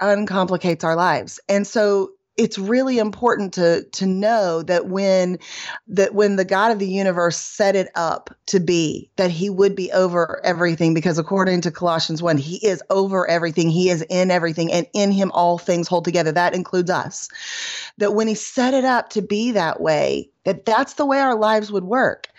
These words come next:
And so our lives are very complicated, right? Like, we,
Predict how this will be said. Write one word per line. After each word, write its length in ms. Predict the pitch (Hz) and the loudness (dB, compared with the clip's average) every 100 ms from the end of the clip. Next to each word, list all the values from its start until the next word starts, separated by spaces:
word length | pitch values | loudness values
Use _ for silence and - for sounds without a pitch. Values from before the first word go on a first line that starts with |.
| - - - | -14 -12 -4
And 140 | 214 | -2
so 560 | 208 - 214 202 190 190 196 | 0 2 4 4 2 0 -2
our 100 | 190 | 0
lives 300 | 220 262 233 | 2 2 0
are 60 | |
very 180 | 220 202 | 2 0
complicated, 680 | 208 233 185 151 160 165 - | 2 -2 -2 -2 -2 0 0
right? 280 | 185 202 - | 2 2 2
Like, 200 | 185 180 | -2 0
we, 260 | 214 220 | 0 0